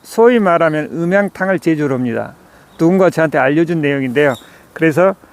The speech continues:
따뜻한 물을 이렇게 만들어가지고 그걸 조금씩 마시면서 제가 하루를 시작합니다.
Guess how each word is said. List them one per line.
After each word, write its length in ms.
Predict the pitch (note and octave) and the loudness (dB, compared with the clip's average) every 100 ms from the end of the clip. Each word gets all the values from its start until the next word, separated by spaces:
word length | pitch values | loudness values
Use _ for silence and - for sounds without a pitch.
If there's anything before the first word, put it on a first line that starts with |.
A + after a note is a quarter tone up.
| _ - | _ -6
따뜻한 440 | G#3 A#3+ A#3 G3+ | -4 0 0 2
물을 200 | E3+ E3 | 0 -2
이렇게 240 | C#3+ C3+ | -4 -6
만들어가지고 760 | C#3 B2 B2+ C#3 C3 B2+ B2 B2+ | -6 -4 -4 -2 -2 -2 -2 -6
그걸 320 | - D3+ E3+ | -4 0 0
조금씩 480 | D#3+ G3+ A3 G#3+ F#3+ | 0 -2 -2 -2 -2
마시면서 600 | D#3 C3 D3 D3 C#3 D3+ | 0 0 -2 -4 0 0
제가 220 | C#3+ C#3+ | 0 -2
하루를 340 | B2+ F3 F3 D3+ | -2 0 0 0
시작합니다. 640 | - D#3 C3 A#2 G#2+ G#2 | 0 0 0 -4 -8 -10